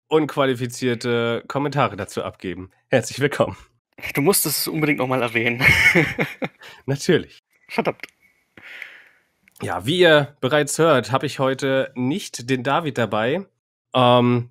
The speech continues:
Speaker 1: die Person, die ihn heute vertritt, wird nur versuchen, ihn möglichst gut nachzumachen. Ich hoffe, das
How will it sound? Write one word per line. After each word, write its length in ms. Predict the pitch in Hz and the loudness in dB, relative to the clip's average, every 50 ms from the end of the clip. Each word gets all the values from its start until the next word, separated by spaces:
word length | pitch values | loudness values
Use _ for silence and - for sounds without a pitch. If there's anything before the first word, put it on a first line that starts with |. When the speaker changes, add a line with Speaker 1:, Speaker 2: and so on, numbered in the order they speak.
| _ | _
Speaker 1:
die 60 | - 131 | -4 0
Person, 560 | 123 143 127 113 131 135 135 139 143 139 120 | 2 2 2 4 4 4 4 6 4 4 2
die 120 | 117 131 | 2 0
ihn 120 | 131 127 117 | 0 2 2
heute 220 | 131 135 - 127 | 0 -2 -2 -4
vertritt, 440 | - - 123 - - 135 135 - - | -4 -6 -6 -4 -4 -6 -6 -4 -4
wird 180 | 120 127 - | -6 -6 -4
nur 100 | - 135 | -4 -4
versuchen, 500 | - - - 120 120 143 170 160 - 170 | -2 0 -2 0 0 -2 -4 -2 -4 -4
ihn 240 | 147 143 139 160 156 - _ | -4 -4 -4 -6 -6 -8 _
möglichst 540 | - 113 131 170 180 - 165 143 - - - | -2 0 0 0 -2 -4 -6 -8 -8 -6 -4
gut 260 | 143 139 135 - - | -4 -4 -4 -6 -8
nachzumachen. 680 | 120 120 113 113 - - - 107 101 98 98 - 127 131 | -4 -2 -2 -2 -4 -6 -8 -6 -4 -4 -4 -2 -2 -2
Ich 180 | 131 123 - - | -4 -4 -2 -4
hoffe, 200 | 135 - - 117 | -4 -2 -2 -4
das 340 | 120 110 - - - _ | -4 -4 -6 -6 -8 _